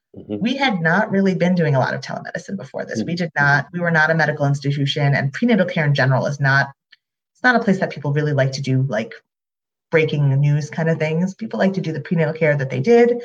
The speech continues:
Speaker 2: that works. Um, and I feel like we really innovated and came together on a prenatal care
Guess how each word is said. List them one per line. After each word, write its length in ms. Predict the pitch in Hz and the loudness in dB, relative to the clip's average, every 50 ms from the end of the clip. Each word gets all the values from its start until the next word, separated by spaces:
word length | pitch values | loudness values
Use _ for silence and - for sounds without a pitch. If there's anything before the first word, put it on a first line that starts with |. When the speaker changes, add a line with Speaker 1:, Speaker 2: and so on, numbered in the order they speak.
| - - _ _ | -12 -18 _ _
Speaker 2:
that 140 | 151 143 - | -6 -2 0
works. 480 | - 143 160 196 - - - - - - _ - - - - _ _ _ _ - | 0 0 0 -2 -4 -8 -10 -12 -14 -16 _ -18 -20 -20 -20 _ _ _ _ 2
Um, 420 | 185 175 165 160 160 160 170 - _ | 4 6 6 4 4 2 -2 -4 _
and 100 | 190 185 180 | -2 0 2
I 80 | 175 | 0
feel 140 | 180 - 208 220 | 0 2 2 2
like 160 | 226 190 180 | 2 0 0
we 100 | 180 165 | -4 -2
really 500 | 151 165 165 165 175 196 208 226 220 - _ _ _ _ _ _ _ _ _ _ _ | 0 2 2 2 4 2 2 0 -2 -6 _ _ _ _ _ _ _ _ _ _ _
innovated 600 | 185 180 180 185 180 196 202 202 214 220 220 214 | 2 2 4 4 4 4 4 4 6 4 4 4
and 200 | 190 160 170 - | 2 0 -2 -4
came 260 | - - 175 165 165 | -2 0 0 2 2
together 380 | 165 165 160 151 151 175 180 - | 0 0 0 0 2 2 2 2
on 160 | - 165 156 | 2 0 -2
a 60 | 147 | -2
prenatal 380 | 147 - 180 170 165 156 143 - | -2 -2 0 0 2 2 0 -2
care 720 | - - - - 160 151 151 147 147 147 151 156 156 - | -2 -6 -10 -8 -4 -2 0 2 2 2 0 -2 -4 -8